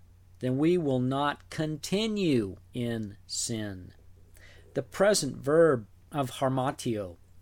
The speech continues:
stresses the continuous nature of the sin and is translated, "He does not continue sinning." It is not that the born-again person does not sin,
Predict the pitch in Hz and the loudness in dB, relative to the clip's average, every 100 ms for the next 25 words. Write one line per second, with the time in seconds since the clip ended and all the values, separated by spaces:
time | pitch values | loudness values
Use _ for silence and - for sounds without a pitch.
0 | - - - 170 196 196 196 180 - - | -12 -10 -2 2 4 2 0 -2 -6 -12
1 | 139 120 123 117 - 175 208 214 208 196 | -12 -8 -6 -6 -4 -2 -2 -2 -2 -2
2 | 151 147 151 175 - 180 170 185 - - | -4 -2 0 -2 -4 -4 -4 -6 -10 -20
3 | - 127 127 117 113 110 - - 160 175 | -8 -2 0 -2 -6 -8 -4 -4 -2 -4
4 | 185 202 196 - - - - - 127 123 | -4 -8 -10 -16 -20 -20 -16 -6 -2 0
5 | 117 110 - 147 160 160 160 147 131 127 | -2 -4 -6 -6 -4 -4 -2 -2 -2 -4
6 | 143 131 123 117 131 131 - - 147 147 | -6 -4 -2 -2 -4 -4 -6 -8 -8 -6
7 | - 202 214 190 131 104 87 - - - | -6 -6 -4 -2 -2 -2 -6 -18 -20 -14
8 | - 117 107 98 90 95 - - - - | -8 -6 -6 -8 -14 -20 -20 -20 -20 -20
9 | - - - - - - - - 180 185 | -20 -20 -20 -20 -20 -20 -8 4 6 6
10 | 208 220 - 208 190 - 170 151 180 190 | 4 0 0 2 2 2 -2 2 2 2
11 | 190 170 175 170 156 175 175 - 165 151 | 0 0 0 -2 -4 -2 0 0 -2 -2
12 | 135 156 165 190 - - - 107 95 90 | -2 0 0 -2 -4 -6 -6 -8 -12 -12
13 | 127 | -14